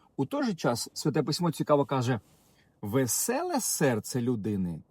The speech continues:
добре лікує». Працює, тобто, як ліки, веселе серце. Радість, вдячність, мир в серці —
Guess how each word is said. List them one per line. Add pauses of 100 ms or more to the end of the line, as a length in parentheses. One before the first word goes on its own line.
(120)
добре
лікує». (560)
Працює,
тобто,
як
ліки,
веселе
серце. (760)
Радість, (100)
вдячність,
мир
в
серці —